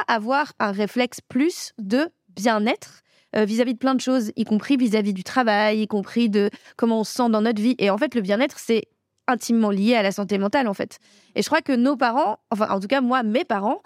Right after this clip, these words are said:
n'ont pas cette relation nécessairement là, même si c'est arrivé, même si quand y-, quand, euh, il y a pu avoir des, des instances de harcèlement moral, euh, au travail pour mes parents. Euh, euh, alors là, c'est, c'est arrivé, c'est arrivé en,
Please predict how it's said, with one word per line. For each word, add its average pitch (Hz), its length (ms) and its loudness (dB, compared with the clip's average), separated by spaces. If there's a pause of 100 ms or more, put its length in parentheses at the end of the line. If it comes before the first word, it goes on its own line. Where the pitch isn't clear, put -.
(300)
n'ont 220 160 0
pas 381 160 2
cette - 180 -4
relation 247 440 0
nécessairement 220 560 0
là, 240 240 0
même 233 220 0
si 262 140 -4
c'est 226 140 0
arrivé, 220 340 2
même 208 140 0
si 220 100 -4
quand 202 120 0
y-, 196 120 0
quand, - 400 -4
euh, 190 300 0 (340)
il 214 40 0
y - 20 4
a 220 40 2
pu 226 140 0
avoir 208 220 2
des, 202 140 0
des 185 200 0
instances 202 380 -2
de 196 80 0
harcèlement 202 640 0
moral, 214 400 2
euh, 190 260 2
au 185 120 -2
travail 214 320 0
pour 202 140 -4
mes 190 120 0
parents. 214 320 0 (400)
Euh, 202 500 2 (380)
euh, 202 260 4
alors 202 200 2
là, 226 120 2
c'est, - 180 -10
c'est - 180 -2
arrivé, 196 340 0
c'est 202 140 -2
arrivé 190 260 0
en, 190 120 0